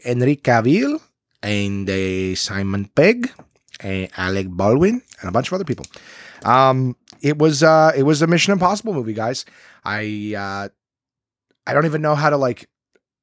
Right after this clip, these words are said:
to, I mean, I can't, I, I don't be like, "Oh, no spoilers." It's an action movie. Are you really going into the sixth, right? When you're six sequels into a movie, you, do you even expect plot to be a consideration?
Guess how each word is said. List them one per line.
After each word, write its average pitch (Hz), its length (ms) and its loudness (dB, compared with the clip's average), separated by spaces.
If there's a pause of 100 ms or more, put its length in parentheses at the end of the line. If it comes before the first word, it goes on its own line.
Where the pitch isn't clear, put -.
(200)
to, 113 300 -4
I 117 120 -6
mean, 131 120 -4
I 123 80 0
can't, 135 300 -2
I, 135 140 2
I - 20 -4
don't 143 220 0
be 139 80 2
like, 131 80 2
"Oh, 139 120 6
no 151 140 6
spoilers." 156 540 2
It's 131 100 -8
an 151 80 -8
action 135 360 -2
movie. 101 280 -14 (100)
Are 104 80 -10
you 120 160 -4
really 139 380 4
going 131 300 0
into 127 240 -2
the 113 100 -6
sixth, - 840 -6 (720)
right? 139 160 2
When 139 100 -2
you're 135 80 -2
six - 340 -2
sequels 147 480 0
into 147 220 2
a 131 60 2
movie, 156 580 2
you, 143 300 -6
do 123 120 -6
you 131 100 0
even 135 180 0
expect - 400 -6
plot 110 320 -4
to 120 80 -12
be 117 120 -8
a 104 40 -8
consideration? 107 840 -10